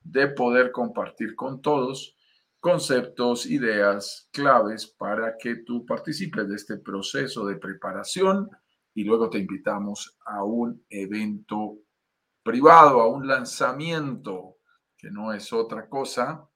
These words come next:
más que nuestro, eh,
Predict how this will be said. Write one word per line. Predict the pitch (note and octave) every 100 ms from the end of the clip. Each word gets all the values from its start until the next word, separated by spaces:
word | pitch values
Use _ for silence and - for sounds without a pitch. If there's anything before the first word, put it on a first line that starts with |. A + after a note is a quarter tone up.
| -
más | A2 A2 A#2+ -
que | - G#2 A2 B2 - -
nuestro, | G#2+ A2 B2 - - - A#2 A#2 B2 B2+ - _ _ _ F2+
eh, | F#2 F#2 G2+